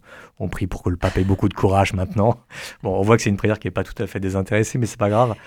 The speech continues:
Elle est pour le, elle est pour le bien des personnes, mais, euh, ce que je veux dire, c'est que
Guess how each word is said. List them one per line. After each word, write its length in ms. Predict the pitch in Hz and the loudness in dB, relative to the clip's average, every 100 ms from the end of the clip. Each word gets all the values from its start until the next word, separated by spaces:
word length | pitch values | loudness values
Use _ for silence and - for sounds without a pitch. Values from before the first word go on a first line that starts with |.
| - - - _ - | -20 -20 -20 _ -12
Elle 200 | - 101 | -6 -4
est 60 | |
pour 180 | 98 104 | -4 -2
le, 480 | 98 95 92 95 113 | 0 0 -4 -6 -8
elle 360 | 113 98 - 101 | -6 -6 -6 -6
est 40 | |
pour 160 | 98 95 | -4 -2
le 80 | 92 | -2
bien 220 | 95 101 | -2 -2
des 140 | 98 | -2
personnes, 400 | 92 98 - 113 | -4 -4 -2 0
mais, 180 | 101 92 - - - - - - | 0 -2 -6 -20 -20 -20 -20 -12
euh, 180 | 107 104 | -8 -8
ce 100 | - | -6
que 80 | 98 | -4
je 60 | |
veux 40 | 104 | -2
dire, 160 | 120 | -2
c'est 140 | - 101 | -2 -4
que 320 | 104 98 | 0 0